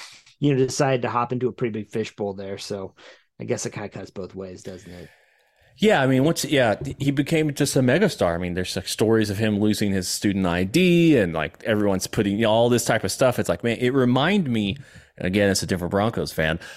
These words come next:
Speaker 2: uh, the T-, the Tebow mania of everything of, and even though he, you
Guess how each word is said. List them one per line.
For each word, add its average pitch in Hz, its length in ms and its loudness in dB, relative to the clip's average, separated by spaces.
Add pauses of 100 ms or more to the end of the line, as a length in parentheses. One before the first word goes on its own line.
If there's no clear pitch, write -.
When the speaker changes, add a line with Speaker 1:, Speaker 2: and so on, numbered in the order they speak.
(140)
Speaker 2:
uh, 131 280 4 (300)
the 131 100 2
T-, 160 200 2
the 139 180 -2
Tebow 156 340 2
mania 139 420 2
of 104 220 0
everything 95 460 -2
of, 92 300 -6 (360)
and 143 300 2
even 175 400 4
though 135 160 4
he, 151 480 0 (320)
you 127 140 -10